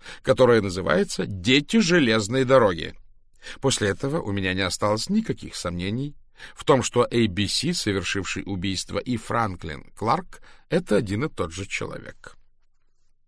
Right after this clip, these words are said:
«Как все это остроумно!» — неожиданно рассмеялся Кларк. «А как же тогда наш друг Каст, которого схватили, можно сказать, за руку? Как же быть с кровью на его пиджаке?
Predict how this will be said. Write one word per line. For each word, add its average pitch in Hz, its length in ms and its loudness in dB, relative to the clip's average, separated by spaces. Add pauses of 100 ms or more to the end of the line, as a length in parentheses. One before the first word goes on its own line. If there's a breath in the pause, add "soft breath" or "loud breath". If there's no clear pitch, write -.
(920)
«Как 120 220 6
все 117 240 4
это 117 140 4
остроумно!» — 107 600 2 (300 soft breath)
неожиданно 117 640 0
рассмеялся 98 640 -6
Кларк. - 500 -20 (840 loud breath)
«А 117 360 8
как 143 280 8
же 127 160 4
тогда 113 380 4
наш 113 300 4
друг 92 400 -4
Каст, 123 360 2
которого 98 500 0
схватили, 101 500 0
можно 95 280 -2
сказать, 90 380 -4
за 110 380 4
руку? 80 400 -2 (540 soft breath)
Как 143 180 6
же 147 80 8
быть 147 120 6
с - 60 2
кровью 151 380 4
на 95 60 -2
его 90 180 -2
пиджаке? 101 480 -6